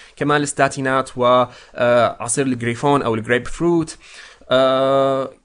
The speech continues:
إذن في كتير من التداخلات الدوائية مع الأدوية التانية أو مع الأطعمة أو تداخلات بين الأدوية والمواد، آه، أو النباتات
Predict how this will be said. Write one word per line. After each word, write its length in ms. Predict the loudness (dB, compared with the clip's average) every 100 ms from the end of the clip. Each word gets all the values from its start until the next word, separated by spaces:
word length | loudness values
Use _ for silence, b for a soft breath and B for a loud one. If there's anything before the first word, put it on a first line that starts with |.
| -6
إذن 240 | -2 -2
في 200 | -2 -8
كتير 280 | -8 -4 -2
من 80 | -2
التداخلات 680 | -2 0 0 0 0 0
الدوائية 800 | -2 0 2 2 0 -2 0 0
مع 220 | -2 -2
الأدوية 280 | -2 0 -2
التانية 400 | -2 0 0 0
أو 80 | -2
مع 140 | -2
الأطعمة 540 | -2 -4 -4 -6 -4 -4
أو 360 | -2 -2 -4 B B
تداخلات 460 | -2 0 2 0
بين 140 | 0 -2
الأدوية 460 | -2 -4 -4 0
والمواد، 800 | 0 2 4 4 0 -4 -2 -2 -4 b b -2
آه، 360 | 2 2 2
أو 120 | -2 0
النباتات 560 | 0 0 2 2 2